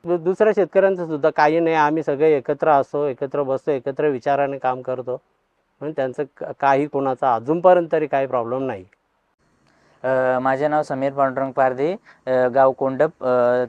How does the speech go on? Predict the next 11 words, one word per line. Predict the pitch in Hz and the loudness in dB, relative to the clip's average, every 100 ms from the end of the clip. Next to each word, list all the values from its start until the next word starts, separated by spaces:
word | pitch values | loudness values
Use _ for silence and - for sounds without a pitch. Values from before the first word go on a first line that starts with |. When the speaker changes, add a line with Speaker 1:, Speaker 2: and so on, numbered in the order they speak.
| 135 | 0
Speaker 2:
तर्फे | 131 147 139 | 0 -2 0
तळोजे. | 131 131 135 165 254 _ _ _ - | 2 2 0 -2 -2 _ _ _ -2
अ, | |
येथील, | 131 131 135 - 160 156 | 2 2 0 -2 0 6
अ, | 160 156 156 | 8 10 8
माझी | 151 151 156 | 6 2 2
जमिनी, | 156 160 165 165 160 | 0 0 -2 -4 0
अ, | 156 156 - _ _ _ _ _ _ _ - | 0 -2 -6 _ _ _ _ _ _ _ -6
अ, | 135 | -4
जमीन, | 127 147 156 165 | 2 0 2 0
अ, | 165 160 160 | 2 2 0